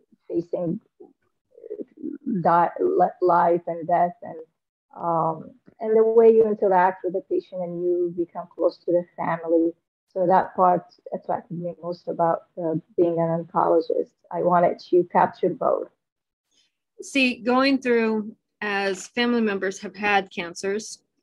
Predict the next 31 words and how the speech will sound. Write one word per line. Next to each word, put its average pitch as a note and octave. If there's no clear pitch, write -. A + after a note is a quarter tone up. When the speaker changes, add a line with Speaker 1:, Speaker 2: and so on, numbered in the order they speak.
Speaker 2:
different, G3+
from G3
different A3+
parts G#3+
of G3+
the F#3
body, E3+
it G3+
goes A#3+
to, A3+
okay, A3
where's A#3
your D#4+
mindset? F3+
Where's A#3
the C4+
mindset A3+
of G3
the F#3
patient? G3
Where's G#3
the A3
mindset G3+
of G3
the G3
family? B3+
Because A3
twenty A#3+
years F4
ago, G#3
if -